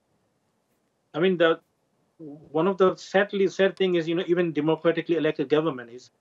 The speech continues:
praising to the military operation and the military personnel in Rakhine, those who are operating in, in, in Rakhine State. So that's really shocked us a few days ago. And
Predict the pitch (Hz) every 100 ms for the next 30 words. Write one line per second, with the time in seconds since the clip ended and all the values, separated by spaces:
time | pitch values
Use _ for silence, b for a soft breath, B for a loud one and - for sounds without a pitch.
0 | - 175 226 180 139 110 - 127 120 _
1 | _ _ - 123 151 156 156 139 135 160
2 | 165 151 123 127 120 127 147 147 135 156
3 | 160 - 120 120 127 120 - 160 156 -
4 | 139 135 143 135 127 - _ _ _ -
5 | - 160 160 156 143 147 139 131 143 127
6 | 131 160 175 156 131 - 135 147 156 156
7 | 156 185 165 185 180 151 151 - _ 147
8 | 147 - 147 139 123 120 113 151 _ _
9 | _ _ - 143 151 151